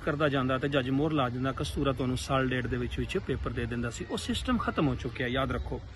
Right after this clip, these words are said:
ਹੁਣ ਕੀ ਚੀਜ਼ ਹੈ, ਕੀ ਆਰਟੀਕਲ ਐਕਟਿਵ ਹੋਇਆ? ਅਜ਼ੀਲ ਦਾ ਰਾਈਟ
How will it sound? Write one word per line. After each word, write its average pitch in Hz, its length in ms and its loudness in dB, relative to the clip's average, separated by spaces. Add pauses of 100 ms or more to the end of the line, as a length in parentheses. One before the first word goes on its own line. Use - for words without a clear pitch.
(560)
ਹੁਣ 247 180 10
ਕੀ 240 220 8
ਚੀਜ਼ 196 260 4
ਹੈ, 208 40 10
ਕੀ 233 160 2
ਆਰਟੀਕਲ 202 400 6
ਐਕਟਿਵ 175 320 4
ਹੋਇਆ? 160 200 6 (120)
ਅਜ਼ੀਲ 165 360 2
ਦਾ 220 140 10
ਰਾਈਟ 180 320 6